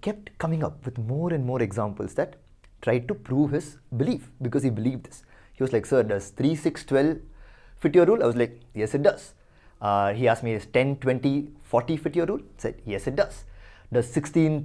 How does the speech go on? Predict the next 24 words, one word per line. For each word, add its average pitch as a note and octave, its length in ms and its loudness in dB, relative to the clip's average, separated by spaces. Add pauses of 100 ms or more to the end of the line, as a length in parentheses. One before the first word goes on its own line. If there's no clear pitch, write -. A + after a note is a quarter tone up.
thirty-two, D3 380 8 (160)
sixty-four F3+ 420 2
fit F#3 140 -2
your G3 80 2
rule?" B3+ 160 -4
It's - 100 -12
like, A2 160 -8
"Yes, G2+ 220 -6
it - 80 -6
does." - 200 -10 (340)
And C3+ 140 0
the B2 140 0
more A3+ 300 0
I G3 40 2 (140)
told D#3 280 6
him, C#3+ 60 0 (220)
"Yes, B2 220 0
it G#2 100 -4
does," A#2+ 240 0 (100)
the G#2+ 140 -2
more E3 300 2
he E3 180 -2
believed A2 420 -2
that D#3 160 -2